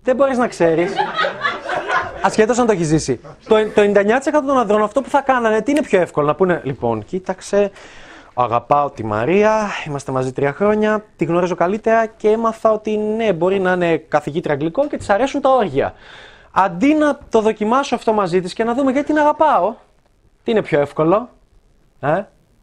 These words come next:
Speaker 2: το κατακρίνεις.
Speaker 1: Ακριβώς. Να την πω πουτάνα, να την πω τσούλα, να την πω εύκολη, να την πω, «Καλά, μωρό μου, δεν το περίμενα αυτό για σένα, ότι δεν θα σέβεσαι τον εαυτό σου, ότι θα είσαι τόσο φθηνή». Και αυτά, αυτά είναι τα extreme πράγματα. Αυτό το λένε και για πιο απλά πράγματα.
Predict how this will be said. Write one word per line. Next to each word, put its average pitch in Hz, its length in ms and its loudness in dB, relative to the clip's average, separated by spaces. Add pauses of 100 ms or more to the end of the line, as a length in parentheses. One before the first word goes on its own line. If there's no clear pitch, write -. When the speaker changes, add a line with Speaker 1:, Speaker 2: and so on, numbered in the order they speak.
(100)
Speaker 2:
το 123 60 -20
κατακρίνεις. 120 680 -20 (320)
Speaker 1:
Ακριβώς. - 580 -20 (200)
Να - 120 -14
την - 100 -18
πω 147 120 -16
πουτάνα, - 560 -10
να - 60 -20
την 135 120 -14
πω 139 120 -2
τσούλα, 160 480 -6 (460)
να 123 80 -8
την 123 120 -6
πω 139 140 2
εύκολη, 147 500 0 (220)
να 143 80 -6
την 127 100 -8
πω, 170 160 0
«Καλά, 185 320 0
μωρό 139 180 -2
μου, 123 80 -4
δεν 139 80 0
το 185 100 0
περίμενα 107 360 -2
αυτό 87 160 -14
για 87 120 -10
σένα, 90 260 -12
ότι 90 120 -14
δεν 92 120 -12
θα 98 100 -16
σέβεσαι 98 360 -12
τον 92 140 -16
εαυτό - 280 -20
σου, - 260 -18 (480)
ότι 113 120 -12
θα 120 100 -8
είσαι - 100 -14
τόσο - 220 -10
φθηνή». 95 340 -12 (400)
Και 220 100 -6
αυτά, 196 520 -2
αυτά 190 300 -2
είναι 247 120 -2
τα 233 160 0
extreme 247 380 -2
πράγματα. 156 600 0 (160)
Αυτό 214 340 0
το 240 120 2
λένε 226 220 2
και 233 100 -2
για 220 160 2
πιο 247 260 0
απλά 233 300 0
πράγματα. 156 680 -2